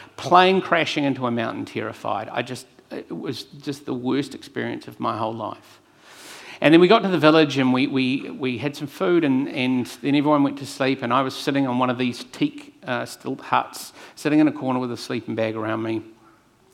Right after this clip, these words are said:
and I prayed all night. Hadn't done it before.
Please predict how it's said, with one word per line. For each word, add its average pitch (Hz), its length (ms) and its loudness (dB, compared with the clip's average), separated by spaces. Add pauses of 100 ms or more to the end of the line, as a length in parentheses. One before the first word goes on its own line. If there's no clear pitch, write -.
(200)
and 123 100 0
I 117 60 4
prayed 120 300 2
all 120 80 -2
night. 120 420 -2 (680)
Hadn't 151 260 2
done 165 120 12
it 160 60 0
before. 151 460 2